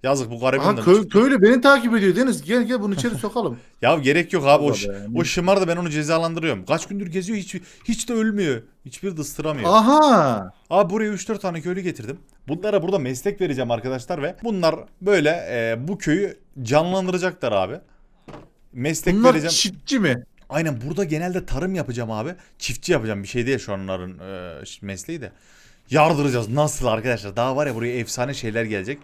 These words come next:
Speaker 1: Şimdilik iki tane öyle yapı yaptım. Değirmen bayağı uğraştırdı abi de güzel oldu ya. Şu gövdesine biraz daha bir ayrıntılar katabilirdim de. Şu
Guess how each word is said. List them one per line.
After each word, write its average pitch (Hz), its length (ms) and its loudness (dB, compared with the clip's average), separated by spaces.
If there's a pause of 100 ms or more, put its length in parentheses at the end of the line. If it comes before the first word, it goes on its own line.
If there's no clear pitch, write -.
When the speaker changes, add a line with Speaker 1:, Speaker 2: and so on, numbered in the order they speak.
(300)
Speaker 1:
Şimdilik 139 400 -8
iki 143 180 -6
tane 113 220 -2
öyle 113 180 0
yapı 113 240 0
yaptım. 120 400 -2 (640)
Değirmen 208 560 0
bayağı 214 220 4
uğraştırdı 214 540 2
abi 175 200 2
de 175 280 -2
güzel 143 340 -4
oldu 120 220 -2
ya. 101 140 -6 (360)
Şu 123 80 -16
gövdesine 151 480 0
biraz 160 200 -4
daha 156 160 -6
bir 151 200 -8
ayrıntılar 135 440 -8
katabilirdim 147 560 -8
de. 110 120 -6 (1040)
Şu 156 260 0